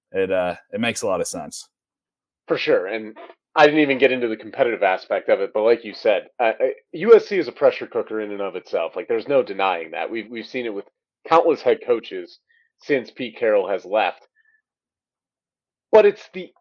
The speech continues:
Speaker 2: easier place to win. Like, the Pac-twelve is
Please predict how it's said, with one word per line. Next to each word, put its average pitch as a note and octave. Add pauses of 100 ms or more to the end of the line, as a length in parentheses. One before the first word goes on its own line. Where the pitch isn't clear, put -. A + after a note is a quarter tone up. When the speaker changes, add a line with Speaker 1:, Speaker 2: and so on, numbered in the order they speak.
Speaker 2:
easier E3
place D3
to A#2
win. A#2 (480)
Like, B2+
the D#3
Pac-twelve D#3 (280)
is C#3